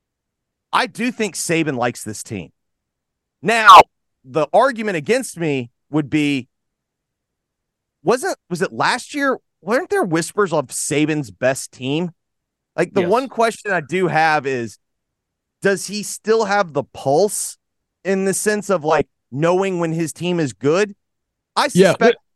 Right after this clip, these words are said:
Speaker 1: yes, but last year
Speaker 3: listen.
Speaker 1: was the one year that I got, like, i-, the, the whispers of the greatest team he's ever had. And I don't know, like, it was very
Speaker 3: Yeah.
Speaker 1: obvious, like, by week three, it's like, this team's fine. Like, they're gonna
Speaker 3: Yeah.
Speaker 1: win a ton of ball games, but, like,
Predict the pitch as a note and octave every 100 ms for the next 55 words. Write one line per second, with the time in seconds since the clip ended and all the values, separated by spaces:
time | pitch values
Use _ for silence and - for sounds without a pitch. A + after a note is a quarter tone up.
0 | _ - _ _ - D3 F#3+ E3+ G3 A#3+
1 | A3+ A#3 G#3 F3 D#3+ E3+ E3+ E3 D#3 D3
2 | C#3+ C3+ C3+ - B2 - _ _ _ _
3 | _ - D3+ D#3 D3+ F#3+ D#3+ F3 D#3 B3
4 | - B3+ F#3+ D3 C#3+ A2 D3 F3 F3+ -
5 | F3 E3+ D3+ B2+ C#3 A2+ A2+ C3+ B2 G#2
6 | F2+ _ _ _ C#3 C3 B2 _ _ _
7 | - F3+ D3+ B2+ A#2 G#3 D3+ E3+ F#3 C3+
8 | C3 B2+ - _ _ _ - A2+ A#2+ C#3
9 | - C#3 A#2+ A#2 G#2 _ _ _ - -
10 | C4+ C#4+ D#3 - - D#3+ G#3+ C#3 F#3 F3+
11 | D3+ C3+ F#3+ F3+ G#3+ - F#3+ E3+ _ _
12 | _ D4+ D#4+ C#3+ F#2 C#3 G3+ B2 A2+ G#2+
13 | - C3+ B2 G#2+